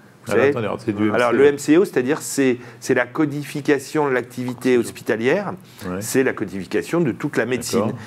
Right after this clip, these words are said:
Speaker 1: Et puis, on a le S S R.
Speaker 2: Mm.
Speaker 1: Le S S R, euh, qui est beaucoup moins valorisé, c'est la gériatrie, c'est la rééducation où on reste deux mois dans un lit,
Speaker 2: Mhm.
Speaker 1: c'est tout, toutes ces structures-là. Eh bien,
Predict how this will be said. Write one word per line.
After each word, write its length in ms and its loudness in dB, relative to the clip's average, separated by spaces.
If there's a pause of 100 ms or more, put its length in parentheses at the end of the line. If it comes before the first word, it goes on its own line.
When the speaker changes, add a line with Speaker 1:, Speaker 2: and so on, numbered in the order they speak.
(120)
Speaker 1:
Et 60 -8
puis, 100 0
on 120 2
a 80 2
le 140 2
S 200 -4
S 180 -4
R. 200 0
Speaker 2:
Mm. 220 -14 (120)
Speaker 1:
Le 100 2
S 160 0
S 200 -4
R, 200 2 (420)
euh, 500 -2
qui 300 0
est 200 4
beaucoup 380 -2
moins 200 2
valorisé, 720 2
c'est 460 2
la 120 -2
gériatrie, 880 -2
c'est 220 0
la 100 2
rééducation 840 -2
où 160 0
on 80 0
reste 240 -4
deux 100 -4
mois 220 -2
dans 180 -4
un 80 0
lit, 340 0
Speaker 2:
Mhm. 120 -6 (160)
Speaker 1:
c'est 160 0
tout, 160 -6
toutes 240 -6
ces 100 0
structures-là. 560 -2 (320)
Eh 80 2
bien, 240 0